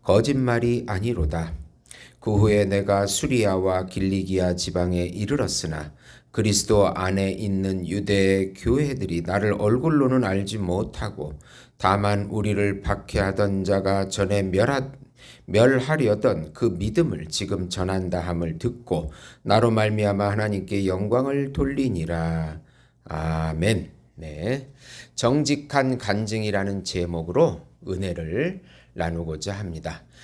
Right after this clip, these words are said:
사랑하는 성도 여러분, 사역을 하다 보면 많은 오해가 발생합니다. 무릇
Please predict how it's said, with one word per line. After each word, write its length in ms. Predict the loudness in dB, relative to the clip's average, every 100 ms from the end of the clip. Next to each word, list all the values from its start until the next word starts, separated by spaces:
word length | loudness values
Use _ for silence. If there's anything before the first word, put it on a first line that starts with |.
| -12
사랑하는 600 | -2 2 4 4 2 0 -2
성도 400 | -2 -2 0 2
여러분, 600 | 2 0 0 -2 -6 -14 _ _ _ _ -20 -20 -10
사역을 460 | -2 4 4 4 0
하다 280 | 0 0 0
보면 540 | -2 -2 -4 -4 -10
많은 480 | -8 -6 -4 -6 -6
오해가 760 | -4 -4 -4 -4 -2 -2 -2 -4 -6
발생합니다. 920 | -2 0 0 -2 -6 -8 -8 -8 -10 _ -20 -20 -16
무릇 420 | -2 2 2 0